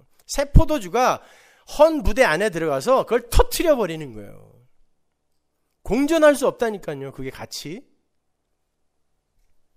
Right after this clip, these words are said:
그랬더니 대제사장들과 서기관들이 예수님을 죽이려 했어요. 구약의 상징이잖아요. 근데 백성들이 예수님의 말씀에 귀를 기울여 듣고 있는 모습을 보고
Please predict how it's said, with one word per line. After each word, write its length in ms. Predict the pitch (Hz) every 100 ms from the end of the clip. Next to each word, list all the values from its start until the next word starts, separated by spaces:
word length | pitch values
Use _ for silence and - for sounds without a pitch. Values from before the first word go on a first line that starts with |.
| _ _ _ _ _ _ _ _ _ -
그랬더니 580 | 190 202 226 226 156 208 _ _ _ _ _ _ -
대제사장들과 920 | 170 226 196 196 208 214 208 202 202
서기관들이 600 | 196 240 233 214 196 190
예수님을 540 | 151 - 190 180 165
죽이려 380 | - 160 170 196
했어요. 340 | 170 - - - - _ _ _ _ _ _ _ -
구약의 360 | 208 214 190
상징이잖아요. 800 | 180 220 196 180 120 107 - _ _ _ _ _ _
근데 160 | - 262
백성들이 760 | 160 160 262 254 214 180 208 143
예수님의 540 | 185 - 247 233 233
말씀에 420 | 170 165 202 208
귀를 420 | 196 - 180 208 185
기울여 320 | 196 196 185
듣고 300 | - - 185
있는 220 | 175 170
모습을 440 | 160 151 - 151
보고 440 | 135 120 127 117